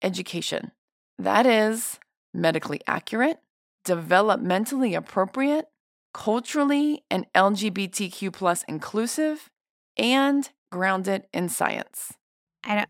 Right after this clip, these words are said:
Speaker 2: I mean, where do I begin? I have so many thoughts right now. It might just come out like a gigantic, like, water fountain of, like, garbly gook, but there are so many things to talk about in this. Okay, so connecting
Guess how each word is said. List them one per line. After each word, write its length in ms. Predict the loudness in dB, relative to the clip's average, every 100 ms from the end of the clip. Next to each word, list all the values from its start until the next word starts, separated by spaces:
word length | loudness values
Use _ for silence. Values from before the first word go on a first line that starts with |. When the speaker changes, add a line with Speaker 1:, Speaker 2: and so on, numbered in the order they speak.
| -2
Speaker 2:
I 80 | -2
mean, 200 | 0 0
where 140 | -2
do 140 | 0 -2
I 100 | -2
begin? 500 | -6 -10 -10 -10 -14 _ _ _ -4
I 60 | -2
have 160 | -2
so 140 | -2 -2
many 200 | -2 -4
thoughts 260 | -4 -4
right 140 | -4 -4
now. 280 | -4 -4 -4
It 100 | -4
might 220 | -4 -4
just 160 | -6 -6
come 200 | -6 -4
out 240 | -6 -8
like 160 | -10 -10
a 40 |
gigantic, 680 | -10 -10 -10 -10 -8 -10 -10
like, 160 | -12 -10
water 360 | -10 -8 -8
fountain 520 | -8 -8 -6 -8 -8 -12
of, 140 | -12 -10
like, 260 | -10 -12 -16 _ _ _ -14
garbly 440 | -6 -4 -2 -4 -2
gook, 380 | -2 -4 -6 -2
but 260 | -2 -2 _ _ _ _ -6
there 160 | -2
are 120 | 0 -2
so 420 | -4 -2 -2 -2
many 200 | -4 -6
things 220 | -6 -6
to 80 | -6
talk 240 | -4 -4
about 240 | -4 -6 -4
in 100 | -4
this. 320 | -4 -6 -8 _ _ _ _ 0
Okay, 160 | 2
so 220 | 2 0 -2
connecting 960 | -2 0 0 -2 -2 0 0 -2 -4